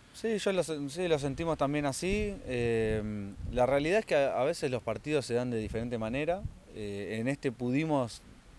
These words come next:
mostrar que, que con la pelota también podíamos hacer daño y que teniéndola también nos sentíamos seguros, entonces eso es algo que, que podemos sumar y que es bueno para el equipo.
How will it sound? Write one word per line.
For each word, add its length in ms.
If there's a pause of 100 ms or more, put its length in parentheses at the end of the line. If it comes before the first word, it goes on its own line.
(120)
mostrar 520
que, 240 (100)
que 400 (100)
con 140
la 100
pelota 340
también 280
podíamos 340
hacer 220
daño 300
y 80
que 100
teniéndola 640 (100)
también 300
nos 80
sentíamos 420
seguros, 300
entonces 360
eso 140
es 80
algo 260
que, 260 (120)
que 120
podemos 320
sumar 280
y 60
que 60
es 60
bueno 200
para 100
el 80
equipo. 420